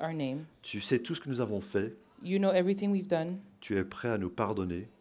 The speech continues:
Speaker 1: You're, you're ready to forgive us.
Speaker 2: Et tu es prêt à nous reconnaître comme tes enfants.
Speaker 1: And you're ready to recognize us as your children.
Speaker 2: Merci pour ce privilège énorme.
Speaker 1: Thank you for this great privilege.
Speaker 2: Permets que nous puissions saisir cela.
Speaker 1: And allow us to seize onto that.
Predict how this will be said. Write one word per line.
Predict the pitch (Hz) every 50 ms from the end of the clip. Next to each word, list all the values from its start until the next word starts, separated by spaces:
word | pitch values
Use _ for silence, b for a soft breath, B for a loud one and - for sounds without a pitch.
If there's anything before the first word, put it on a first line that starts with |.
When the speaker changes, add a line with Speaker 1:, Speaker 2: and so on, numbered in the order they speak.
| _ _ -
Speaker 1:
You're, | 170 175 175 170
you're | - 180 190 185
ready | 175 180 180 190 190
to | 196 202
forgive | 196 - 208 196 185 175 170
us. | 160 165 170 - - - - - -
Speaker 2:
Et | 98 98 98 98 98
tu | 98 - - - 104
es | 95 98
prêt | 101 - - 131
à | 120 107
nous | 98 98
reconnaître | 98 110 - - 107 98 101 104 101 - - 92
comme | 85 - - 87 82
tes | 78 - 95 82 90
enfants. | 80 - - - - b b b b -
Speaker 1:
And | 185 190
you're | 190 190 175
ready | 180 175 185 196 190
to | - 190
recognize | 170 170 160 - 175 165 156 151
us | 165 156 151 -
as | 151 143 143
your | 151 139 143
children. | - - 139 131 - 123 127 127 135 - - _ -
Speaker 2:
Merci | 85 92 101 98 - - 113 113
pour | 117 101 90 85
ce | - - 90 85 85
privilège | 85 - - 104 90 92 90 92 92 90 87
énorme. | 85 82 82 82 80 85 92 107 113 - - - _ -
Speaker 1:
Thank | - 185 180 180
you | 196 180
for | - 190 175
this | 170 170 170
great | - 175 165 165
privilege. | - - 160 143 151 143 139 143 143 - - - -
Speaker 2:
Permets | - 110 98 95 101 104
que | 101 -
nous | 90 87
puissions | - - 90 - - 90 85
saisir | - - - 107 98 95 98 95
cela. | - - 71 62 - - _ B B B B B
Speaker 1:
And | - 170 170
allow | - 170 170 175 180 180
us | 175 170 175 175
to | - - 175 160 156 156 B B B B
seize | - - - 175 160 160
onto | 147 143 139 - 143
that. | 139 139 135 -